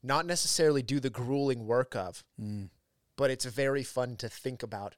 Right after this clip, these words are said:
Speaker 1: in a movie, television setting.
Speaker 2: Oh, wow, I agree. I never really thought about how, how to some people it is a fantastical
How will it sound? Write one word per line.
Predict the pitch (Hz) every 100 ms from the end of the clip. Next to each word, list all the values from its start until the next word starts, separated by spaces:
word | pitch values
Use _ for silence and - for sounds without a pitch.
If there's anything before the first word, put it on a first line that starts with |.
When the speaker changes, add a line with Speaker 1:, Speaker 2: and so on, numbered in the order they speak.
| -
Speaker 1:
in | 120 110
a | 101 101 98 _ _ _ _ _ _ _ _ _ _ _ _ _
movie, | 123 127 123 107 123 117
television | - 117 110 101 101 104 95
setting. | - 98 69 65 _ _ _ _ _ _ - - - - - -
Speaker 2:
Oh, |
wow, | 98 107 107 104
I | 117 120
agree. | 113 117 113 101 120
I | 117
never | 123 123 123
really | 123
thought | 117 120 110 107
about | 101 98
how, | 101 107 104 98 98 - _ _ _ -
how | 98 120 110
to | - 110
some | 123 113
people | 110 110 104 98
it | 110 107
is | 120
a | 117
fantastical | 101 98 - 107 110 - 120 107 98